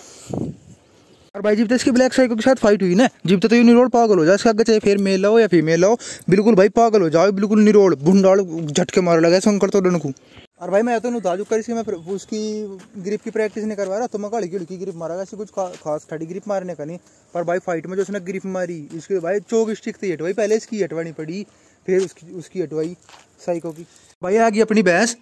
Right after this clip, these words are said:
ये देखो घास लग रही है खान बिल्कुल अपना बढ़िया मजे में। ये देखो सुन रही बात रे कोई लखा रही। और भाई उरा इसका बच्चा कटड़ा, कटड़ा है भाई, मेल है मतलब। अरे देख लो मेरे डब को लखा रहा।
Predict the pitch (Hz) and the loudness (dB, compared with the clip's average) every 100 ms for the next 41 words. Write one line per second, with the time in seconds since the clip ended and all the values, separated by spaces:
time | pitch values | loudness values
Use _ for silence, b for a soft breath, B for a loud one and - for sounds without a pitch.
0 | - 180 185 196 180 214 - - 147 147 | 0 2 2 0 0 -2 -4 -2 0 2
1 | 175 147 147 151 143 156 165 170 175 170 | 2 2 0 0 -2 0 0 0 0 0
2 | 175 156 151 160 180 214 214 b b b | 0 0 0 0 2 0 -2 b b b
3 | b b b _ _ _ _ 185 175 165 | b b b _ _ _ _ 2 2 4
4 | 156 151 165 160 202 190 165 165 175 175 | 0 2 2 2 4 4 4 4 4 4
5 | 180 180 180 175 156 147 151 165 180 202 | 2 4 4 4 2 0 2 4 2 2
6 | 226 202 196 220 190 175 180 160 - _ | 4 2 2 2 2 2 -2 -2 -6 _
7 | 180 170 180 226 B B B B 196 226 | -2 2 2 0 B B B B 0 4
8 | 220 196 175 190 220 202 208 180 165 180 | 4 4 2 2 2 2 2 2 0 0
9 | 202 247 233 _ 160 180 185 190 220 190 | 0 0 -2 _ 2 4 4 4 4 2
10 | 156 180 175 147 139 151 | 0 0 0 0 -2 -2